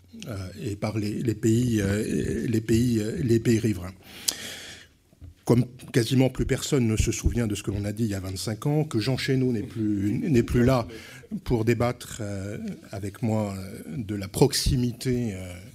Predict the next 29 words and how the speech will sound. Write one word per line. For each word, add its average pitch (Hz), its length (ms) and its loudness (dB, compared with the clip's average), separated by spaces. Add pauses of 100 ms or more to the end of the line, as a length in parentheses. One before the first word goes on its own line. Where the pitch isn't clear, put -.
(260)
de, 110 540 -4
de 107 120 0
l'Austral-, 117 580 0
de 113 100 4
l'Australie, 117 560 0 (460)
euh, 110 320 0
et 113 80 2
surtout 127 440 2
le, 107 200 2
l'impact 110 560 -2
des 101 140 -4
nouvelles 107 240 2
technologies 107 460 -2
de 113 40 -6
communication 104 720 -4
sur 95 180 -6
les 98 160 -4
échanges, 98 500 -2 (300)
euh, 131 160 0
politiques, 110 560 -2 (500)
euh, 104 460 -4
je 113 160 0
vais, 120 420 4
euh, 101 280 -8
essayer 120 540 2
de, 101 200 -4
de 107 140 -6
commenter, 117 720 2
euh, 98 120 -6